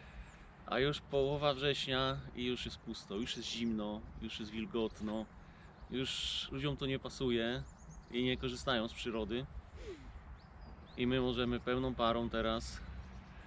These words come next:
ruszyć w tournée po Polsce na dwa tygodnie. I właśnie znajdujemy się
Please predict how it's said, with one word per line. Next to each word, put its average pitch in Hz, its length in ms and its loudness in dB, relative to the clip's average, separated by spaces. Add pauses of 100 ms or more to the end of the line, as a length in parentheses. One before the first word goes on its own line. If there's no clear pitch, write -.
(320)
ruszyć 131 320 2
w - 80 -4
tournée 131 260 4
po 127 120 2
Polsce 117 640 0 (1120)
na 110 80 2
dwa 120 160 4
tygodnie. 120 640 4 (680)
I 117 80 2
właśnie 120 240 0
znajdujemy 127 500 4
się 120 260 2